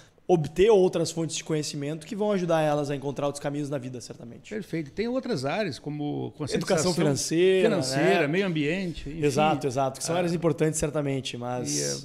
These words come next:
Speaker 1: a
Speaker 2: porque
Speaker 1: nossa
Speaker 2: o
Speaker 1: situação hoje é tão ruim, tão ruim na educação, que se a gente tivesse um avanço, ainda que incremental, nessas áreas fundamentais, já seria uma
Speaker 2: E,
Speaker 1: revolução.
Speaker 2: e o pior ainda do que a falta de educação nessas áreas é a falta de conscientização das pessoas. Alguns que sabem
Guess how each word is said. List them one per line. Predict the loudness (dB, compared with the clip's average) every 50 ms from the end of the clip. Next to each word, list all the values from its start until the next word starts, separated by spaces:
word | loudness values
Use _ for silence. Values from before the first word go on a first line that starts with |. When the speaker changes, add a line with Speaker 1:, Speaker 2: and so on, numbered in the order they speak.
| -8
Speaker 1:
a | -2 -2
Speaker 2:
porque | 0 4
Speaker 1:
nossa | 4 6 6 6 4
Speaker 2:
o | 2
Speaker 1:
situação | 2 2 2 2 2 2 0 2
hoje | 2 2 2 0
é | -2 -6 -12 -6 0
tão | 4 6 6 6 6
ruim, | 6 4 2 0 -2 -8 -18 -20 -10 _
tão | -2 -2 0 2
ruim | 2 2 2 2
na | 0
educação, | 0 0 -2 -2 -2 -2 -2 -4 -4 -4
que | -4 -2 -2 -2 -2 -4 -8 -18 -18 -18 -20 -20 -20 -20 -10
se | -4 -2
a | -2
gente | 0 -2 -2 -2
tivesse | 0 2 2 2 2 0 0
um | 0
avanço, | 0 2 2 0 0 0 -2 -2
ainda | -2 -2 -2 -2 -2
que | -4 -4
incremental, | -4 -2 -2 0 0 -2 -2 0 0 0 0
nessas | 0 0 -2 -2 -2 -2 -2 -2
áreas | 0 0 0 -2 -4
fundamentais, | -6 -8 -6 -6 -8 -8 -8 -6 -6 -6 -6
já | -6
seria | -6 -6 -6 -4 -4 -4 -4 -4 -6 -10 -18 -20 -20 -20 -20 -14 -8
uma | -4 0 2
Speaker 2:
E, | 4
Speaker 1:
revolução. | 4 4 4 4 2 0 -4 -6 -6
Speaker 2:
e | -4 0 0 0
o | 0
pior | -2 -2 0 0 2 2 2 2 2
ainda | 2 0 0 -2 -2 -4 -4 -4
do | -4 -6 -6
que | -6 -8 -8 -6 -4
a | -4 -6
falta | -4 0 2 2 2 2 0 -4
de | -6 -6
educação | -10 -10 -10 -10 -8 -6 -4 -4
nessas | -4 -4 -6 -6 -8 -6 -6 -6
áreas | -6 -6 -6 -6 -8 -10 -12 -16 _ _ _ -8
é | -6
a | -6 -6
falta | -6 -6 -8 -8 -6 -8 -10
de | -12 -12
conscientização | -12 -12 -12 -10 -10 -10 -12 -10 -10 -10 -8 -6 -6 -6
das | -6 -8
pessoas. | -10 -14 -12 -8 -8 -8 -8 -10 -14 -20 -20 -20 -12
Alguns | -4 -2 -2 -2 0 2 2 4 4 2 2
que | -2 -6
sabem | -6 -6 -4 -2 -2 -2 -2 -2 -2 -4 -4